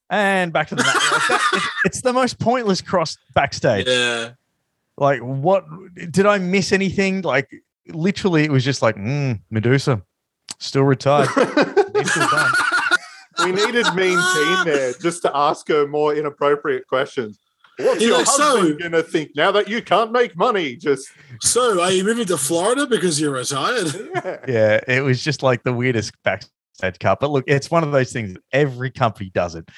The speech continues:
Speaker 1: Just the weird sort of, uh, cross backstage, just, just for those playing at home.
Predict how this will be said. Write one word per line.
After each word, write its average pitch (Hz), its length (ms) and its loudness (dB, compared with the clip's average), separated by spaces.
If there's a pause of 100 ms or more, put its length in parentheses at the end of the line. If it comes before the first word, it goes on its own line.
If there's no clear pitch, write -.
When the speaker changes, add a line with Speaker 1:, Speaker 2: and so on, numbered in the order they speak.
(200)
Speaker 1:
Just - 200 -8
the 120 80 2
weird 107 380 2
sort 104 260 -2
of, 98 160 -4 (120)
uh, 101 200 4
cross - 300 -2
backstage, 95 520 0
just, 113 260 -10
just 120 160 -6 (180)
for - 60 0
those 107 180 2
playing 92 240 -2
at 90 60 -8
home. 92 220 -2